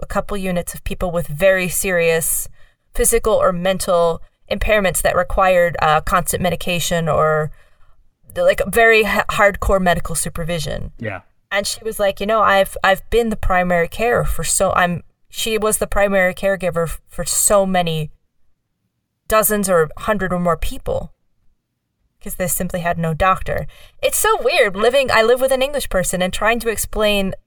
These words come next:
Speaker 1: the, the mentality of how we have to kind of scrabble around to get
Speaker 2: Yeah.
Speaker 1: healthcare.
Speaker 2: Man,
Speaker 1: It's weird.
Speaker 2: I, I was in England,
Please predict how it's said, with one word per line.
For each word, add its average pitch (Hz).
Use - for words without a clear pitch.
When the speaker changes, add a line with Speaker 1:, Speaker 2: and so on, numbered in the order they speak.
Speaker 1:
the, 185
the 202
mentality 202
of 160
how 220
we 220
have 208
to 190
kind 185
of 160
scrabble 180
around 170
to 160
get 165
Speaker 2:
Yeah. -
Speaker 1:
healthcare. 165
Speaker 2:
Man, 180
Speaker 1:
It's 165
weird. -
Speaker 2:
I, 165
I 208
was 190
in 175
England, 160